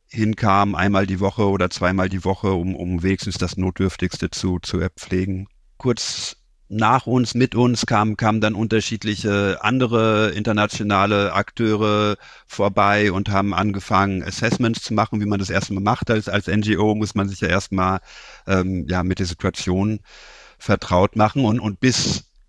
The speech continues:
quasi die A-, Antwort der, der, der humanitären Organisation anlaufen konnte, mussten die Leute das überbrücken und das, ähm, haben sie geschafft mit, aus eigener Kraft und, und mit der Hilfe der Lokalbevölkerung. Das war toll zu sehen.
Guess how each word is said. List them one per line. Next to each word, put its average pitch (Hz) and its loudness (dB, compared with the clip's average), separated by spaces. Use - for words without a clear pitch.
quasi 107 0
die 104 -2
A-, 104 2
Antwort 113 2
der, 101 4
der, 101 2
der 101 0
humanitären 104 0
Organisation 98 -2
anlaufen 104 0
konnte, 101 0
mussten 107 -2
die 107 2
Leute 107 0
das 101 -2
überbrücken 127 0
und 110 0
das, - -2
ähm, 101 -2
haben 104 0
sie 104 0
geschafft 107 -2
mit, 101 -6
aus 95 -4
eigener 104 2
Kraft - -2
und, 90 -4
und 92 -4
mit 95 -2
der 98 2
Hilfe 95 0
der 90 2
Lokalbevölkerung. 87 -4
Das - -6
war 87 -4
toll 90 0
zu - -6
sehen. 85 -4